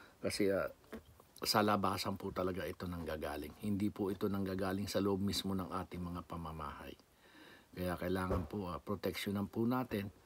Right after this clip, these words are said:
ang ating mga sarili sa tuwing tayo lalabas sa ating bahay. Mag-ingat po tayo at magbaon tayo ng dasal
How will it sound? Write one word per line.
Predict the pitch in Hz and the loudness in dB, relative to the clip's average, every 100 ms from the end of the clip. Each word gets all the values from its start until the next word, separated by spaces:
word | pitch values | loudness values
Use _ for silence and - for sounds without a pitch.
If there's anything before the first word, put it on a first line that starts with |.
| - - - - - - | -20 -20 -20 -20 -10 -4
ang | 104 | 0
ating | 104 117 107 | 0 2 4
mga | 107 98 | 4 2
sarili | 110 107 113 110 | 2 2 2 2
sa | 95 101 | 0 -2
tuwing | - 101 | -2 -2
tayo | 90 92 92 | 0 -2 -2
lalabas | 90 87 87 87 - | -4 -4 -4 -4 -2
sa | - | -4
ating | - 85 78 | -4 -8 -6
bahay. | 78 - - - - - - - - | -6 -6 -10 -12 -20 -20 -20 -20 -10
Mag-ingat | 98 80 101 101 90 | -6 -4 -2 -2 -2
po | - 101 | -4 -2
tayo | 110 123 123 - | 0 0 -2 -4
at | - - | -8 -8
magbaon | 95 90 87 95 98 | -6 -2 0 -2 -2
tayo | 98 101 113 | -4 -2 -2
ng | 131 151 | -2 -2
dasal | 147 101 | -2 -4